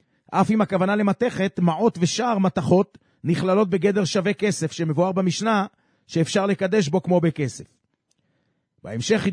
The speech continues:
תבאר הגמרא את המקור מן התורה לקידושי כסף, והגמרא אינה דנה במקור לכך שאפשר לקדש גם בשווה כסף, אבל הדבר מבואר בראשונים. לפי תוספות כאן ורש"י לקמן בדף ח',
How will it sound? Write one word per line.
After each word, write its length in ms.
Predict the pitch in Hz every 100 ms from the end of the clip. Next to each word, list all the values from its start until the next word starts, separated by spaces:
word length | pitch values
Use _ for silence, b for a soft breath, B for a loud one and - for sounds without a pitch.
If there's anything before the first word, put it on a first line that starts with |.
| 143
תבאר 400 | 185 165 185 196
הגמרא 420 | 196 175 151 143 180 _ _ _ _ _ -
את 120 | 156
המקור 360 | 180 170 226 220
מן 100 | 220
התורה 300 | 202 202 208
לקידושי 500 | 208 208 185 - 196
כסף, 360 | 156 170 - 92 _ _ _ _ _ _ _
והגמרא 340 | 107 120 151
אינה 220 | 208 214 214
דנה 240 | 214 220
במקור 460 | 196 185 - 220 214
לכך 340 | - 220 -
שאפשר 320 | 196 - 202
לקדש 360 | 202 190 190 151
גם 140 | 196
בשווה 360 | 180 180 190 214
כסף, 460 | 185 156 151 156
אבל 180 | 147 151
הדבר 280 | 151 156 202
מבואר 300 | 196 160 196
בראשונים. 580 | 196 180 160 202 226 - _ _ _ _ _ _ _
לפי 220 | 107 120 208
תוספות 440 | 220 180 185 170
כאן 260 | 165 160 190
ורש"י 320 | 170 190 190
לקמן 320 | 180 170 185
בדף 260 | 160 160
ח', 60 | -